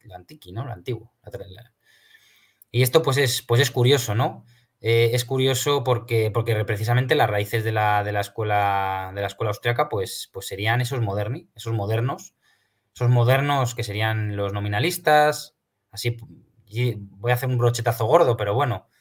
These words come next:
esos, esos nominalistas, eh, con esa voluntad sin fines, esos nominalistas, eh, donde, mm,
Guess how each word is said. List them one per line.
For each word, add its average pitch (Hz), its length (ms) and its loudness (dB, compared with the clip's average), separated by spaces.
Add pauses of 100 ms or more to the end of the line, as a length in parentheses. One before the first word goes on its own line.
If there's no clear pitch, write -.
(240)
esos, 117 180 -4
esos 117 240 -2
nominalistas, 123 1000 2
eh, 101 460 -6 (340)
con 113 100 -6
esa 117 120 -2
voluntad 110 640 2 (360)
sin 107 200 -6
fines, 123 540 -4 (680)
esos 123 160 -2
nominalistas, 117 840 0
eh, 107 340 -4
donde, 101 800 -6
mm, 98 480 -12